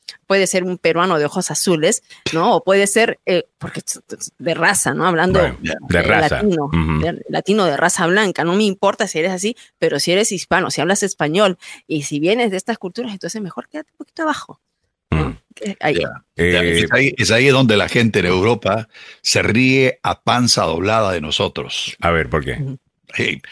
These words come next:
Speaker 3: porque tenemos un nivel cultural bajísimo a nivel mayoría, Alejandro y Mili.
Speaker 2: Hmm.
Speaker 3: A nivel mayoría no, no, no somos, eh, un pueblo culto.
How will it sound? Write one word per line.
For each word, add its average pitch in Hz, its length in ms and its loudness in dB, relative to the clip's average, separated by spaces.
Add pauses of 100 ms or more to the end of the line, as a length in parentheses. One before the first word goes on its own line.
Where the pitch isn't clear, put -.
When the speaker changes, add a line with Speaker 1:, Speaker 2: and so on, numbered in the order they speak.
(360)
Speaker 3:
porque 113 240 0
tenemos 143 460 2
un 135 140 4
nivel 127 300 4
cultural 117 520 0
bajísimo 95 560 -2
a 82 40 -2
nivel 101 280 0
mayoría, 87 680 -2
Alejandro 82 480 -4
y 85 80 -6
Mili. 78 340 -6 (260)
Speaker 2:
Hmm. 69 180 -2 (260)
Speaker 3:
A - 60 -6
nivel 117 200 0
mayoría 120 440 2
no, 120 180 2 (140)
no, 123 260 2
no 113 160 0
somos, 135 480 -2 (240)
eh, - 180 -4
un 107 160 0
pueblo 120 320 2
culto. 110 680 0